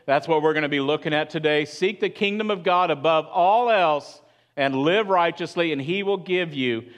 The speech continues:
everything you need." So, uh, part of drawing close to God is making sure that my compass is set right. How many of you know if you use a compass,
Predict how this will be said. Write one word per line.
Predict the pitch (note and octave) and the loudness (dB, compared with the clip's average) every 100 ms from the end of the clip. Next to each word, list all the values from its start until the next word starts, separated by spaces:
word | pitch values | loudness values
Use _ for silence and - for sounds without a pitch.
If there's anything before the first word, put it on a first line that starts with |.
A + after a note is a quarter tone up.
| - _ _ | -20 _ _
everything | D#3+ G3+ E3+ C#3 C3 A#2 A2+ A#2 A2 _ _ | 0 0 0 -4 -4 -2 -2 -4 -10 _ _
you | A#2 C3 | -8 -4
need." | C#3 D#3+ D#3 G2+ E2 _ _ _ _ _ _ | -4 -4 -4 -6 -10 _ _ _ _ _ _
So, | - F3 E3 E3+ | -4 0 2 2
uh, | D#3+ C#3 | 2 2
part | B2 - F#3 A3+ A#3+ | 0 -2 0 2 0
of | F3 | -4
drawing | D3 D#3+ E3 D#3+ D3+ | -2 0 2 0 -4
close | - E3+ E3 | -4 -2 -2
to | E3 C#3 | -6 -4
God | D#3 F#3+ D#3+ C#3+ - - - | 0 2 2 2 -2 -20 -6
is | C#3 C3+ | -6 -2
making | C#3+ G3+ A#3 A#3 | 0 0 -2 -8
sure | - - A3 F#3 | -6 -2 -2 0
that | D#3 | -2
my | C#3 C#3+ | 0 -2
compass | C#3 F#3 G3 - A#2 B2 | -2 -2 -2 -4 -6 -8
is | A2 | -10
set | - B2 G#2 | -2 -2 0
right. | A2+ G2+ E2 E2 - _ _ | 0 0 -2 -8 -20 _ _
How | D#3+ F3+ | -2 0
many | G#3+ | 0
of | A3 | -2
you | A3 | 0
know | G3 E3 | 2 2
if | D3 | -2
you | D#3 | -4
use | F#3+ G3+ F3 | -4 -4 -4
a | |
compass, | E3 G#3 A3+ - D3 C#3+ | -2 0 0 0 0 -2